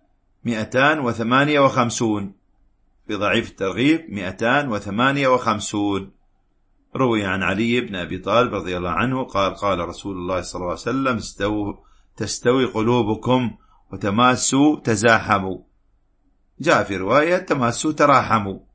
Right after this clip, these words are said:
ولا شك أن الأمر بتسوية الصفوف مرت معنا في أحاديث صحيحة،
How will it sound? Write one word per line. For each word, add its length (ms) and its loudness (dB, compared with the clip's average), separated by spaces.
ولا 180 2
شك 260 -2
أن 100 -4
الأمر 380 0
بتسوية 560 -4
الصفوف 540 -8
مرت 320 0
معنا 540 -4
في 140 -6
أحاديث 380 -6
صحيحة، 640 -2